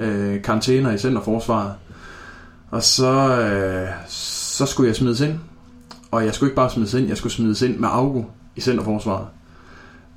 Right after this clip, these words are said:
Så, øh, der skulle du, øh, det var, det var en k-, det var en kæmpe udfordring. Altså, Augo og mig, vi havde aldrig spillet i centerforsvaret i så vigtig en kamp før,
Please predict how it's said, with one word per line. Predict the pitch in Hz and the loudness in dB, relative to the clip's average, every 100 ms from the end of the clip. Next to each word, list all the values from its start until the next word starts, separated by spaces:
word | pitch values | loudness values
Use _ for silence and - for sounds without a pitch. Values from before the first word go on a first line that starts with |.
| - - | -20 -16
Så, | - - 104 101 95 | -6 0 2 2 2
øh, | 95 95 | -2 0
der | 135 147 | 0 0
skulle | - 117 | 0 0
du, | 113 107 | 2 2
øh, | 101 98 98 95 | 2 0 -2 2
det | 147 156 | 2 4
var, | 123 107 | 4 4
det | 160 165 | 4 6
var | 135 | 4
en | 110 110 107 101 | 4 2 2 -2
k-, | - - - - | -6 -8 -8 0
det | 139 | 2
var | 127 | 2
en | |
kæmpe | - 135 120 | 0 2 2
udfordring. | 120 117 101 107 - - - - | 2 0 -2 -6 -12 -18 -18 -6
Altså, | 110 113 | 0 2
Augo | 104 151 | 6 6
og | 135 | 6
mig, | 117 131 | 4 4
vi | 139 | 4
havde | 131 | 4
aldrig | 117 143 156 | 4 4 4
spillet | 123 113 | 2 2
i | |
centerforsvaret | 139 131 120 120 - 113 101 95 | 2 2 2 0 2 2 2 -2
i | 113 | -4
så | 113 151 143 | 0 2 4
vigtig | 131 107 | 2 2
en | 104 | 0
kamp | 113 127 - | 0 -2 0
før, | 123 | 0